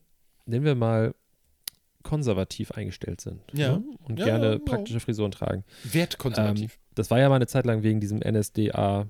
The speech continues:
Speaker 1: in
Speaker 2: Ja.
Speaker 1: der Mitte, ne? Ich glaub, die wissen nicht, dass vor einigen Jahren, ähm, Lonsdale, korrigiert mich bitte, wenn das falsch ist,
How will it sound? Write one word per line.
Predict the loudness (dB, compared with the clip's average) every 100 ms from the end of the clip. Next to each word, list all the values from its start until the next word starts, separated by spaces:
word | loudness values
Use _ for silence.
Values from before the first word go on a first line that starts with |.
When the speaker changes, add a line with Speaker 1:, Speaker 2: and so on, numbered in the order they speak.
| -6
Speaker 1:
in | -2
Speaker 2:
Ja. | 0
Speaker 1:
der | 0
Mitte, | 0 -2 -4 -6 _ _
ne? | -2 -2 -4 _ _ _ _ _ _ _ _ _ -20 -20 -20 -20 _ _ _ _
Ich | -2
glaub, | 0 2
die | 2
wissen | 2 2 0 0
nicht, | 0 -2
dass | -4
vor | -2 0
einigen | 0 0 0
Jahren, | 0 0 0 -2 -6 -10 -20 _ -2
ähm, | 0 2 0 -2 -4 -8 -14 _ _ _ _ _ _ _ _ -20 -2
Lonsdale, | 2 2 2 0 4 4 4 0 -6 _ _ _ _ -20 _ 0
korrigiert | 4 4 4 2
mich | 0
bitte, | 0 2 2
wenn | 2
das | 0
falsch | 0 0 0
ist, | -2 -8